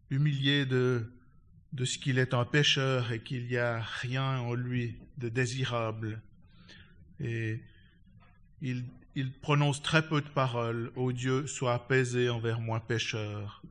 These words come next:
Voilà, il implore la grâce, la grâce divine, et c'est la seule chose qu'on peut faire.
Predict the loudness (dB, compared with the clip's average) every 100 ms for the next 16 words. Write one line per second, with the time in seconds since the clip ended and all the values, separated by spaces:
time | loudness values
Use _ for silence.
0 | -20 -20 -20 -20 -20 -20 -20 -20 -20 -20
1 | -8 -2 2 2 2 0 2 2 4 2
2 | 4 2 0 0 2 2 2 -2 -10 -14
3 | -18 -20 -20 -20 -16 -16 -6 -2 0 2
4 | 6 6 4 -6 -10 -2 -2 0 0 0
5 | -2 -6 -8 -16 -16 -18 -20 -20 -20 -18
6 | -4 -4 -2 0 0 2 0 0 0 0
7 | -2 -2 -4 -2 -2 0 0 0 -2 -8